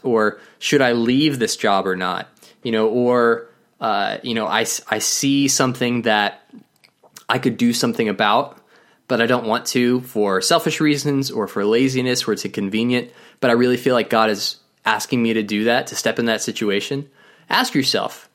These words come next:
is God prompting you to do something? 'Cause if he is,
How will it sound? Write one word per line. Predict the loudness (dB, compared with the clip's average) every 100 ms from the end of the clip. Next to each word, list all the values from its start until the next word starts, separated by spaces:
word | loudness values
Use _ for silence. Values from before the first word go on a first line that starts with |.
| _ _ _ 0
is | 2 2
God | 2 2 0
prompting | -2 -2 -2 -2
you | 0 -2
to | -2
do | -2 -2
something? | -6 -12 -14 -16 _ _ _ _ _
'Cause | -2 0
if | 2
he | 2 2
is, | 2 0 -2